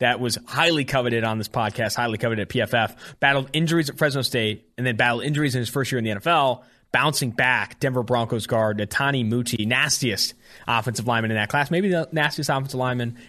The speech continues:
in the N F L. Bills at Dolphins. Yikes. Dolphins were three and a half point dogs at home, and it did not matter. Bills,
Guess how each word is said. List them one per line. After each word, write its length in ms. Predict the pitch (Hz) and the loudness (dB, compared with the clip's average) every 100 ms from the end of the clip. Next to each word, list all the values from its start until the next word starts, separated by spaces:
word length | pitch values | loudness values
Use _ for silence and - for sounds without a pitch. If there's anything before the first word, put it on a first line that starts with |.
| - | -8
in 120 | 131 | -4
the 120 | 123 | -2
N 80 | 113 | -2
F 120 | 104 | -2
L. 220 | 117 - - - - | -4 -4 -16 -20 0
Bills 340 | 190 202 202 - | 4 4 2 2
at 280 | 165 160 131 | 2 2 0
Dolphins. 480 | 135 135 104 90 - | 0 0 -2 -10 -10
Yikes. 600 | 117 147 120 - - - - - _ | 0 2 2 0 0 0 -4 -20 _
Dolphins 340 | 165 160 170 | 2 2 0
were 80 | 143 | -2
three 180 | 127 160 | 0 0
and 40 | |
a 40 | 139 | 2
half 160 | 143 | 2
point 160 | - 139 | 0 0
dogs 260 | 135 131 127 | 2 2 0
at 60 | |
home, 280 | 123 147 151 | 0 2 2
and 80 | 110 | -2
it 100 | 92 | 0
did 160 | 139 127 | 0 0
not 220 | 120 - | -2 -2
matter. 400 | 110 127 147 151 | 0 2 4 2
Bills, 560 | 139 135 156 170 160 | 0 0 2 2 -2